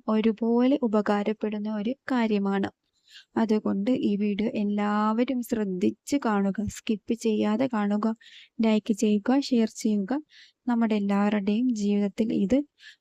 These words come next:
പകർത്തുകയും ചെയ്യുക. എല്ലാ ഓരോ ആഴ്ചയും ബർക്കത്തിലാകാനും ഒരാഴ്ചയോളം എല്ലാ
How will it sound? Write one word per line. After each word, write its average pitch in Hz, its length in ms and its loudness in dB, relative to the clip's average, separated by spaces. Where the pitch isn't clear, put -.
പകർത്തുകയും 226 880 -2
ചെയ്യുക. 214 480 0
എല്ലാ 233 420 4
ഓരോ 220 320 -2
ആഴ്ചയും 208 720 -4
ബർക്കത്തിലാകാനും 208 1300 -2
ഒരാഴ്ചയോളം 240 1080 -2
എല്ലാ 214 400 -4